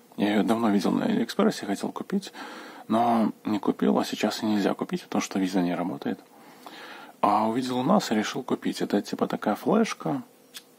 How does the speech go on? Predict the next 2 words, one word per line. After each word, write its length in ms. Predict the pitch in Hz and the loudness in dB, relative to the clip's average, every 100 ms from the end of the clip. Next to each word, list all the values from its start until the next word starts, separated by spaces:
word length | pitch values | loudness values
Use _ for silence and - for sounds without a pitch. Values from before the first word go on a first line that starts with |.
| - - _ _ - - 123 | -20 -20 _ _ -20 -8 0
Вот. 540 | 113 110 110 - - - - _ _ _ - _ _ _ - - - - - - - - | 0 0 -2 -6 -18 -18 -20 _ _ _ -20 _ _ _ -20 -20 -20 -20 -20 -20 -16 2
Но 480 | 110 120 160 165 | 6 6 6 4